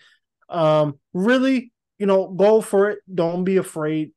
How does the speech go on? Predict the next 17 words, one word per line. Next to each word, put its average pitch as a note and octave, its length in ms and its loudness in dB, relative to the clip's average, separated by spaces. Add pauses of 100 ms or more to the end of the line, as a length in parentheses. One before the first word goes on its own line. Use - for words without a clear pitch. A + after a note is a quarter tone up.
(120)
You F3 120 -8
know, D3 160 -10
go E3 220 -2
for E3 160 -8
it. D3+ 60 -10
Don't E3+ 240 -4
be, F3 360 -2
um, D3+ 580 -4
don't E3+ 180 -2
be F#3+ 120 2
intimidated. D3+ 600 -4
Everybody E3+ 520 -2
starts D#3+ 300 -6
from D3+ 80 -14
somewhere. C#3+ 480 -4 (360)
Um, C#3+ 600 -4
and D#3 360 -4